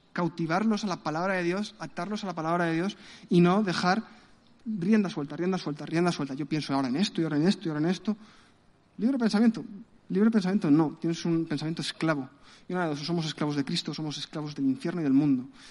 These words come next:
Entonces, anímate, santifiquémonos en su verdad, en su palabra. Y el otro día alguien lo dijo, aquí no sé, no sé quién ha sido, alguien lo dijo. Si nos uniéramos todos, si todos estuviéramos poniendo nuestra parte,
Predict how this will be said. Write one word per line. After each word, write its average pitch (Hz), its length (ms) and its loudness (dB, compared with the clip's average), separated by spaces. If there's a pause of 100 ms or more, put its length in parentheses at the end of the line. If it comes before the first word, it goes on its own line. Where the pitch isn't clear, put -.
Entonces, 156 360 -8
anímate, 170 580 4 (440)
santifiquémonos 175 800 -4
en 156 100 -4
su - 240 -2
verdad, 151 400 -4
en 147 120 -4
su 147 220 -2
palabra. 156 480 -4 (480)
Y 175 100 2
el 165 60 4
otro 214 200 4
día 214 180 6
alguien 208 220 2
lo 180 80 2
dijo, 220 340 0 (240)
aquí - 180 -2
no 220 100 10
sé, 214 160 2
no 196 140 2
sé 214 120 4
quién 202 120 -2
ha 185 60 0
sido, 156 240 -4
alguien 175 200 -2
lo 175 100 2
dijo. 160 240 -2 (420)
Si - 180 2
nos 226 140 8
uniéramos 254 500 8
todos, 285 420 -2 (720)
si - 160 0
todos 269 260 6
estuviéramos 240 540 6
poniendo 240 320 6
nuestra 220 320 6
parte, 147 340 0